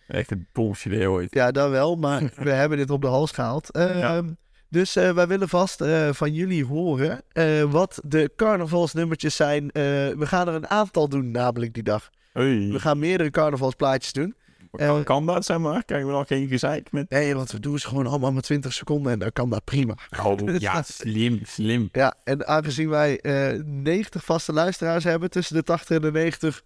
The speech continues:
Speaker 2: kan dat ook prima.
Speaker 1: Ja, dat is
Speaker 2: <laughs> Dus,
Speaker 1: inderdaad.
Speaker 2: maar, eh, om, eh, onze luisteraars wat te bedanken en, eh, we jullie, eh, energie,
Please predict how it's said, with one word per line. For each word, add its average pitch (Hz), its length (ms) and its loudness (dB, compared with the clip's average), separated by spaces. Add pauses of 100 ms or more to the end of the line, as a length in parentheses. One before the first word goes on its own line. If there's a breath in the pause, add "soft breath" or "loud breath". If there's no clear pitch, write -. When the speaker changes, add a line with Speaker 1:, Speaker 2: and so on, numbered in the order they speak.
Speaker 2:
kan 151 180 0
dat 139 160 4
ook 143 340 -2
prima. - 200 -4
Speaker 1:
Ja, 104 280 4
dat 101 140 -6
is 101 100 -6
Speaker 2:
<laughs> 104 140 -4
Dus, 185 240 -2
Speaker 1:
inderdaad. 156 520 -2 (260 loud breath)
Speaker 2:
maar, 180 220 2
eh, 180 340 0
om, 180 260 -2
eh, 170 160 -2
onze 175 200 -4
luisteraars 165 460 2
wat 165 140 2
te 165 80 -4
bedanken 147 420 -2
en, 160 280 0
eh, 147 200 2
we 143 380 0
jullie, 147 380 0
eh, 135 260 2
energie, 151 460 0